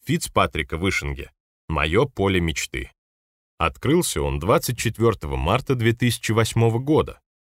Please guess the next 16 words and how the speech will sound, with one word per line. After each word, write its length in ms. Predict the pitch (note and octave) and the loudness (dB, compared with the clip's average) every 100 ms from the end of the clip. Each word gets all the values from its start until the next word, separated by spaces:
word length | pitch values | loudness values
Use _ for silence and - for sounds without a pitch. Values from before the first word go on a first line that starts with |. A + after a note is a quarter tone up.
| - | 0
на 120 | F#2+ | 0
следующий 520 | - F#2+ D2+ C#2 - | 2 -2 0 -4 -6
день 260 | C#2+ A#2 C3+ | 0 0 2
после 320 | G2+ - E2+ | 0 -2 -4
самой 460 | - G#2 C3 C#3+ A#2 | 0 2 4 4 4
ранней 400 | F#2 A#2 A2+ A2 | 4 4 4 2
Пасхи 420 | G2 F2 - D2 | 2 2 0 -6
за 160 | D2+ | -4
сто 220 | D2 - D2 | -4 -2 -2
лет. 280 | C2+ - _ _ _ _ | -2 -6 _ _ _ _
И 100 | A2 | -6
именно 420 | - A#2+ A#2 G2 E2 | 0 4 4 4 0
здесь 420 | C#2+ F2 C#3+ - | 0 0 0 0
сегодня 520 | - F2+ F2+ B2 A#2 | -2 2 2 2 0
снимается 800 | - E2+ D2+ D2+ D#2+ - D2 C#2+ _ _ - | 2 0 2 2 2 0 -2 -4 _ _ -8
«Супервет». 760 | - E2+ - D2+ C2+ C2 - | -4 -2 0 -2 -2 -4 -8